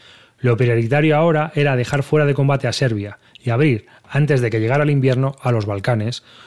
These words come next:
una ruta terrestre con Turquía. Envió a von Mackensen a los Balcanes. El gobierno búlgaro tenía sus propias aspiraciones, reconstruir el imperio medieval búlgaro,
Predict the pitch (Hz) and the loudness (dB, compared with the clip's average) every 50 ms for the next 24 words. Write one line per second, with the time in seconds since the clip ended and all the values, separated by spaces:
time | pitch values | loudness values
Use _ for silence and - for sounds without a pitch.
0 | - - - _ - 143 151 160 156 156 175 151 165 139 143 131 151 160 - - | -20 -20 -20 _ -2 0 2 2 4 2 2 2 2 0 0 0 0 0 0 -2
1 | 180 - - 135 123 - - 113 104 - - 135 117 104 98 - - _ _ _ | -2 -2 0 0 0 0 -2 -4 -4 -2 -2 -2 -2 -2 -2 -6 -12 _ _ _
2 | _ _ _ _ _ _ _ _ _ _ _ _ _ _ _ - - - - _ | _ _ _ _ _ _ _ _ _ _ _ _ _ _ _ -20 -20 -20 -20 _
3 | _ - 139 131 123 120 131 147 165 175 180 175 165 165 180 175 - 190 175 - | _ -4 -2 0 2 4 4 6 6 6 6 6 6 4 4 2 2 2 2 4
4 | 196 190 170 143 139 120 127 123 120 107 135 127 110 101 101 104 - - - - | 4 4 4 4 4 4 4 4 4 4 4 4 4 2 0 -2 -4 -6 -6 -8
5 | - _ _ _ _ _ _ _ _ - - 131 127 127 127 143 156 165 175 160 | -14 _ _ _ _ _ _ _ _ -4 0 2 2 4 6 6 4 4 4 6
6 | 175 190 196 151 147 139 143 156 180 - _ _ - - - _ _ _ _ _ | 6 6 6 4 4 2 0 0 -2 -6 _ _ -20 -20 -20 _ _ _ _ _
7 | _ _ _ _ - 131 131 147 156 147 165 - - 156 147 165 143 147 - - | _ _ _ _ 0 2 4 4 4 4 2 2 2 2 2 2 2 0 0 0
8 | - 127 120 110 - 185 185 143 107 95 - - 151 120 117 107 - 120 - - | 0 0 0 2 2 2 2 2 0 -4 -6 -8 -6 -4 -2 -2 -2 -2 0 2
9 | 131 135 143 143 139 131 117 143 139 143 135 131 123 120 120 127 123 120 131 160 | 2 4 4 4 4 2 2 2 2 4 4 4 4 4 4 4 4 4 6 6
10 | 165 127 117 110 107 104 104 | 6 4 4 0 0 -4 -6